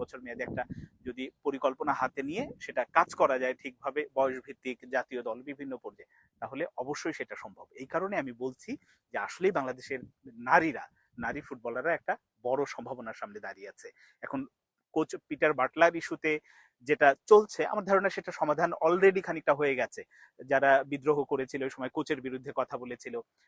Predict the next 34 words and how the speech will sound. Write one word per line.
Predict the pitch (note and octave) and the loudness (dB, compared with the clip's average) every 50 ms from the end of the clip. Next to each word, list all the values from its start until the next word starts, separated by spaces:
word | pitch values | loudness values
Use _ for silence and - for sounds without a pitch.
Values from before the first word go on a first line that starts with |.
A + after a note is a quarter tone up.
| _ - | _ 2
তাদেরকেও | C3+ B2 C3+ C3 B2+ - D3 C#3 - | 2 2 2 0 -4 -4 -4 -4 -4
চুক্তির | C3+ - - - B2 A#2+ | -10 -6 -4 0 2 2
আওতায় | B2 A#2 - C#3 B2+ C3 | 2 2 2 2 2 2
নিয়ে | C3 B2+ A#2+ | -2 -6 -6
এসেছে। | - C3 A#2 - - A#2+ A#2+ - | -8 -10 -12 -8 -8 -8 -8 -4
তারা | - B2 C3 C3 B2+ | -2 -2 -2 -2 -4
ভুটানের | C3 B2 B2+ B2 B2 B2 A#2+ | -4 -6 -6 -6 -6 -8 -8
লিগ | B2+ B2 - _ - | -10 -10 -12 _ -10
খেলছে, | C3 B2 A#2 - B2+ A#2 | -10 -10 -10 -8 -10 -10
হয়তো | B2 B2 - C3 B2+ | -8 -8 -6 -4 -4
জাতীয় | A#2 - - B2+ A#2 B2 | -4 -4 -4 -8 -6 -4
দলেও | B2 C3+ C3 B2 | -4 -2 -2 -4
আবার | A#2 B2 A#2+ A#2+ - | -4 -6 -8 -8 -8
ডাকবে, | A#2 A2+ A2+ A#2 A2+ - | -8 -8 -8 -14 -14 -14
সামনে | A#2 A#2+ A#2+ A#2 | -14 -12 -8 -8
জর্ডানের | A2 A2+ A2+ A#2 A#2+ A#2+ - | -8 -8 -8 -10 -12 -12 -14
সাথে | A#2+ - B2+ A#2+ | -14 -14 -12 -10
ম্যাচ | A2+ A2 - - A#2 | -10 -12 -12 -12 -16
আছে। | _ - - _ _ - - - _ - - | _ -16 -20 _ _ -20 -20 -20 _ -4 -4
সব | E3+ D#3+ F3+ | -4 -2 -2
মিলে | G3 G3+ F#3 - D3 D#3+ | 2 2 2 2 2 -2
এই | F3 E3+ | 0 2
যে, | G3+ G3 G3 | 0 2 2
যে | G3 - - | 2 2 2
পরি-, | E3+ D#3+ E3 D#3+ D3+ | -2 -2 -2 -4 -4
মানে, | C#3+ C#3 C3+ C3+ C#3+ C3 C3 | -4 -2 -2 -4 -4 0 2
যাচ্ছে, | D#3 D#3 - _ - - - - A2+ C#3 _ _ _ _ _ - | 2 2 2 _ -10 -6 -4 -4 -4 -6 _ _ _ _ _ -4
মানে, | - - E3+ E3+ F3 | -2 -2 2 4 4
এরই | E3+ G3+ G3+ G#3+ | 4 4 4 2
মধ্যে | A3 F#3+ F#3+ G#3+ A3 | 2 2 0 -2 -2
কিন্তু | A3+ G#3 A#3 G#3+ - | 0 0 0 2 4
সাবিনাদের | E3 D3 D#3 E3 E3+ F3 G3 F#3 - - | 4 4 4 2 -2 0 -2 -2 2 4
পরের | E3 E3 F3+ G3 F#3+ F#3 | 4 6 6 6 4 4
একটা | - - E3+ | 4 2 0